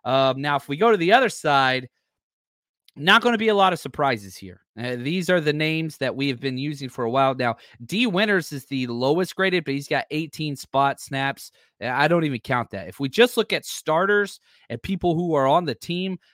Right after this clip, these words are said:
Isaiah Oliver dead last considerably, and, uh, w-, nobody's surprised by that. Isaiah Oliver has been terrible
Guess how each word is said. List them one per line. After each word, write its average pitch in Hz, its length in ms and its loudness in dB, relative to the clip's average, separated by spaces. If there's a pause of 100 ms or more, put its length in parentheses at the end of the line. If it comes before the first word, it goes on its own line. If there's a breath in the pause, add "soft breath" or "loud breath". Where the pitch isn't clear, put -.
(100)
Isaiah 156 360 0
Oliver 156 420 0
dead 147 320 -2
last 135 520 -4 (220)
considerably, 170 880 -4 (640)
and, 131 580 0 (640)
uh, 76 180 -16 (220)
w-, 151 280 -16
nobody's 196 420 4
surprised 196 420 2
by 110 140 -4
that. 92 140 -16 (540)
Isaiah 196 300 4
Oliver 190 280 2
has 151 120 -4
been 147 140 -10
terrible 104 400 -8